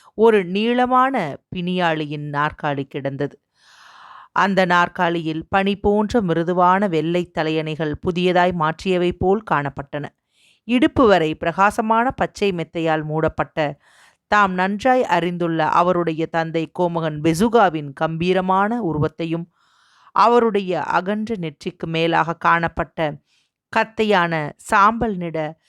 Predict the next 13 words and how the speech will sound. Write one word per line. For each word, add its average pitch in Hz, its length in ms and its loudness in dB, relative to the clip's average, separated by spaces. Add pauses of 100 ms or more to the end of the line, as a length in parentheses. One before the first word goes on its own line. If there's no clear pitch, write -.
(380)
பிடரி 233 320 4
முடியையும், 180 600 -2 (480)
இது 147 280 -4
சிங்கத்தை 175 520 -2
நினைப்பூட்டியது, 147 840 -4 (440)
அவருடைய 214 800 2
அழகிய 175 840 -2
சிவந்த 226 540 -2
முகத்தில் 160 500 -2
காணப்பட்ட 165 840 -2
ஆழ்ந்த 196 560 2
கம்பீரமான 180 800 -2
மடிப்புகளையும் 156 840 -2